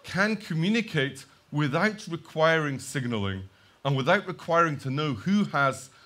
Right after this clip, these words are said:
and who does not have information. Individuals, for example, that do have information, in this example, we're gonna have a preferred direction of travel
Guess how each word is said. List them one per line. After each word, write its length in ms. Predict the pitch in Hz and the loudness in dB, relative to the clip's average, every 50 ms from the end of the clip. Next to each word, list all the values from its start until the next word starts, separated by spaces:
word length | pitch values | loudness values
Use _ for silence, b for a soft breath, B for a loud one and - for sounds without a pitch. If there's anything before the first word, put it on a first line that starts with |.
| B B B | B B B
and 120 | 120 120 | -8 -4
who 160 | 104 165 175 139 | -4 -2 -2 -2
does 180 | 127 113 98 | -4 -6 -4
not 260 | 120 127 127 123 - | -2 -4 -4 -4 -6
have 160 | - 110 98 104 | -8 -8 -8 -6
information. 680 | 98 92 - - 117 131 160 170 165 - - 82 71 71 - _ _ B B B B B B B B B B B B B - | -8 -8 -8 -6 -4 -2 -2 -2 -2 -4 -10 -14 -16 -18 -20 _ _ B B B B B B B B B B B B B 2
Individuals, 920 | 214 240 233 170 180 170 131 135 214 240 185 - - 156 139 127 107 - | 4 4 4 4 4 0 0 2 2 2 2 0 -2 -4 -4 -4 -6 -8
for 140 | - - 151 | -8 -6 -4
example, 400 | 143 110 131 135 131 135 - 117 | -2 0 0 0 0 0 -2 -4
that 220 | 123 120 113 98 | -4 -4 -4 -2
do 180 | - 180 214 226 | 0 4 4 4
have 140 | 190 147 151 | 4 4 2
information, 760 | 135 120 101 - 110 101 98 95 95 - 123 135 175 175 - b b b b b b | 0 -2 -2 -4 -4 -4 -4 -4 -4 -6 -8 -8 -8 -10 -14 b b b b b b
in 140 | 127 135 135 | -2 0 2
this 260 | 180 202 202 - - - | 2 0 0 -2 -6 -6
example, 800 | 156 120 101 95 165 175 185 202 190 180 - 107 101 113 139 - - B B B B B B | -6 -6 -2 2 4 4 4 4 2 -2 -4 -4 -4 -4 -6 -10 -16 B B B B B B
we're 120 | - 143 143 | -2 -2 0
gonna 180 | 151 160 143 | 2 2 4
have 160 | 139 143 127 131 | 4 4 2 2
a 60 | 123 | -2
preferred 500 | - 143 - - - 175 185 196 170 127 | -4 -4 -4 0 4 4 4 4 4 2
direction 480 | 147 139 143 143 139 - - - 127 | 0 0 0 0 0 -2 -4 -6 -4
of 140 | 120 104 - | -4 -4 -6
travel 560 | - - 170 165 165 127 113 110 120 147 143 | -4 0 4 4 4 4 2 -2 -4 -4 -8